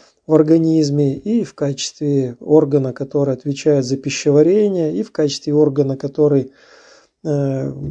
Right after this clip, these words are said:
синтезирует белок, участвует в белковом обмене, и как органа, который регулирует и углеводный, и жировой обмен, регулирует систему свертывания крови.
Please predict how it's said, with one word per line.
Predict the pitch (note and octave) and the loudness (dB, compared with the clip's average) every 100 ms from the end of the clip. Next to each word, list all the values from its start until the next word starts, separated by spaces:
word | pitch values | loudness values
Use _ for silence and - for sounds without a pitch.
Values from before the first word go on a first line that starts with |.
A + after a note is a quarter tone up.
| D3+ | -10
синтезирует | E3 E3 D3+ D#3+ D3+ D#3+ D3 C3+ | -4 0 2 2 4 4 6 2
белок, | B2+ D3 E3+ G3+ G3+ | 2 4 6 4 2
участвует | D3 E3+ E3 - D#3 C#3 | -2 0 0 0 -4 0
в | |
белковом | D3+ D#3+ E3+ D#3 D3 D3 | 0 2 4 4 4 0
обмене, | C#3 D3+ D3+ C#3 G3 | -2 0 0 0 -4
и | |
как | A#3 C#3+ - | -4 -4 2
органа, | D#3 C#3 C#3+ C3+ | 2 2 0 0
который | C#3+ D3+ D3+ | -2 2 2
регулирует | C#3 C3+ D3 D3+ D3 C3+ B2 | 2 0 2 4 4 2 -2
и | G3 | -2
углеводный, | D3 C3 B2+ D3+ F#3+ D3+ C#3+ | -2 -2 -2 2 0 0 -2
и | |
жировой | B2 C#3 D#3 G3 F#3 | 0 2 2 2 2
обмен, | D3+ E3 E3 D3 - _ - - _ _ | 2 0 0 -2 -10 _ -20 -20 _ _
регулирует | C#3+ C#3 E3 G3 E3+ C#3+ | -6 2 2 4 4 2
систему | - D3 - D#3+ D3 C#3 A2+ - _ | -2 -8 -2 2 2 0 -4 -12 _
свертывания | - - E3+ G#3 G3+ F3 E3 D#3+ D3+ | -10 2 4 4 4 2 2 2 0
крови. | D3 D#3+ E3 D#3 C#3+ | 0 2 4 2 0